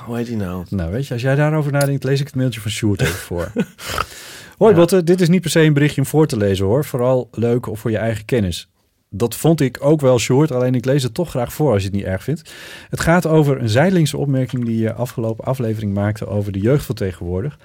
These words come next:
Speaker 2: die ervoor zorgde dat ik toch wil reageren. Je citeerde de zin "props voor de heist rocker" van de jeugd van tegenwoordig en zei dat dat bedachte taal was. Dit voorbeeld klopt toevallig niet. Heist rocker is een rapper uit de buurt,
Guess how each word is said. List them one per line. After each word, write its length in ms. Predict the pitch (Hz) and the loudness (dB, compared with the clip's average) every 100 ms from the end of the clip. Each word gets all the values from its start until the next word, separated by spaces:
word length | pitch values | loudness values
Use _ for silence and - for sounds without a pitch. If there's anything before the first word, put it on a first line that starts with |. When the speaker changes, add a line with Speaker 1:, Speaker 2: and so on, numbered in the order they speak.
| - - _ _ | -20 -20 _ _
Speaker 2:
die 180 | 107 110 | -2 0
ervoor 200 | 113 107 | 0 -2
zorgde 260 | 113 123 117 | 0 0 -2
dat 160 | 107 | -6
ik 100 | - | -6
toch 180 | - 165 | -6 -2
wil 140 | 135 | -2
reageren. 460 | 117 107 - 107 98 | 0 0 -2 -4 -2
Je 60 | 101 | -6
citeerde 420 | - 113 120 107 | -6 -6 -4 -2
de 100 | 101 | -2
zin 240 | 104 104 | -2 -2
"props 280 | 110 127 - | -2 -4 -4
voor 160 | - 104 | -6 -4
de 100 | 98 | 0
heist 360 | 110 107 107 | 2 0 -2
rocker" 420 | 95 95 - 82 80 | -4 -4 -2 -6 -6
van 440 | _ - 101 95 95 | _ -8 -4 -4 -4
de 80 | 92 | -6
jeugd 160 | 85 | -6
van 100 | - | -8
tegenwoordig 460 | - 90 82 92 107 | -14 -10 -8 -8 -8
en 120 | 104 | -6
zei 220 | 95 104 | -2 0
dat 160 | 107 104 | 0 0
dat 180 | 110 101 | -2 -2
bedachte 380 | 92 117 107 - | -2 -2 -2 -2
taal 280 | 143 151 123 | 2 6 6
was. 280 | 95 85 - _ _ _ _ _ | 4 0 -6 _ _ _ _ _
Dit 280 | 98 135 170 | 2 2 4
voorbeeld 440 | 190 180 151 131 | 4 6 6 2
klopt 240 | - 220 220 | 2 2 2
toevallig 440 | 135 127 107 95 | 0 4 2 4
niet. 340 | 113 131 - - _ - _ - | 4 4 0 -14 _ -20 _ 0
Heist 340 | 131 190 - | 4 4 2
rocker 580 | 107 117 113 117 185 240 - - _ | 4 4 4 4 2 0 -12 -20 _
is 240 | - 151 - | 0 2 2
een 180 | 143 135 | 0 0
rapper 440 | - 120 208 170 135 | 2 4 6 4 4
uit 320 | 147 139 - | 2 2 0
de 120 | 131 113 | -8 -2
buurt, 420 | 135 170 160 | 4 4 4